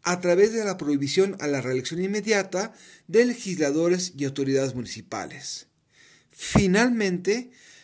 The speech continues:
la fuerza del presidente como resultado de los elementos anteriores, conocida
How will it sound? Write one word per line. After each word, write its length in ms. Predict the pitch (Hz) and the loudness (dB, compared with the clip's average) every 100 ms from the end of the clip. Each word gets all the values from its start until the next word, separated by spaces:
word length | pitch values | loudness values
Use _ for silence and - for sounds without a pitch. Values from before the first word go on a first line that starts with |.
| _ | _
la 240 | 185 190 | -2 -2
fuerza 560 | 185 - 254 285 285 269 | -2 -6 2 2 2 -2
del 140 | 247 | -4
presidente 800 | 240 185 202 226 208 165 170 202 - - _ | -4 -6 -2 0 0 0 -2 -4 -8 -20 _
como 320 | 175 175 170 | 4 6 4
resultado 640 | 156 151 160 143 208 214 202 | 0 -2 -4 0 2 4 4
de 100 | 165 | 2
los 200 | 135 143 | 2 0
elementos 500 | 143 151 135 156 131 | 0 -2 -4 -6 -6
anteriores, 840 | 110 120 127 104 78 - - - _ - - _ | -6 -2 -2 -2 -6 -8 -10 -12 _ -20 -20 _
conocida 680 | 226 247 247 254 208 208 247 | -2 -2 0 0 0 0 -2